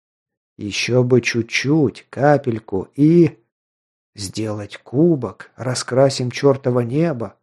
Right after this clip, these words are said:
гол. Внутренний голос, такой циничный, с хохотком, мол, лечиться тебе нужно, товарищ Нестеров,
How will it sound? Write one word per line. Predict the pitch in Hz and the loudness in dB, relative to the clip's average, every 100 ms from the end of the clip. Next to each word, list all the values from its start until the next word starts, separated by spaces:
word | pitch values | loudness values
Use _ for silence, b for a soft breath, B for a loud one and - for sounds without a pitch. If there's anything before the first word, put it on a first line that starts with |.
| _ | _
гол. | 117 110 135 185 160 101 _ _ _ _ _ _ _ _ _ _ _ _ _ _ - | -12 0 4 6 6 2 _ _ _ _ _ _ _ _ _ _ _ _ _ _ -6
Внутренний | 131 135 127 127 117 117 | -2 0 0 0 -2 -2
голос, | 120 151 127 - - 120 | 2 4 2 -4 -12 -2
такой | 123 120 131 123 | -2 4 2 2
циничный, | 123 110 156 160 - 85 - | -2 -2 -2 -4 -8 -14 -20
с | _ | _
хохотком, | - 123 - 101 - 147 143 101 _ _ _ _ | -2 -2 -2 -10 0 2 2 0 _ _ _ _
мол, | 160 151 151 135 - | -2 2 4 2 2
лечиться | 147 143 - 190 202 190 | 2 2 0 -4 -4 -6
тебе | 196 185 180 | -2 0 2
нужно, | 196 196 135 131 | 2 2 0 -2
товарищ | 135 139 139 127 - | 0 2 2 0 -2
Нестеров, | 139 127 - 98 87 | -2 -4 -6 -8 -8